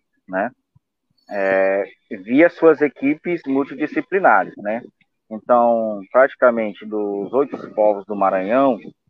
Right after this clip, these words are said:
que estão em territórios demarcados, que são reconhecidos, né, é, a vacina tá, tá chegando, chegando a esses povos. A questão é os povos que não estão em território demarcado, que aí é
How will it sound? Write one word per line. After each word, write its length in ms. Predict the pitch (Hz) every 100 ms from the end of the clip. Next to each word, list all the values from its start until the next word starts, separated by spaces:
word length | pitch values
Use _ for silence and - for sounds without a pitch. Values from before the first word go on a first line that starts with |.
| _ _ _
que 80 | -
estão 400 | 165 - 123 120
em 20 |
territórios 460 | 113 110 101 104 101
demarcados, 680 | 98 98 - - 92 101 87
que 100 | -
são 160 | 101
reconhecidos, 880 | 98 92 92 87 - - 123 110 90 -
né, 180 | 101 117 139 _ _ _ _ -
é, 400 | 98 101 117 107
a 220 | 107 104
vacina 440 | 98 113 117 117 139
tá, 300 | 131 135 131
tá 160 | 127 120
chegando, 560 | - 170 156 131 90 _ _ -
chegando 400 | 98 98 101 110
a 100 | 107
esses 260 | 104 143
povos. 280 | - 98 82 _ - - - - -
A 140 | 196
questão 680 | 254 175 131 - 131 147 131 - -
é 140 | 123
os 140 | 151 -
povos 400 | - 120 147 151
que 80 | 139
não 160 | 135
estão 240 | 160 131 143
em 40 |
território 420 | 139 135 127 110
demarcado, 580 | 113 113 - - 147 90 _
que 80 | -
aí 420 | 107 98 101 135 - -
é 360 | 117 113 127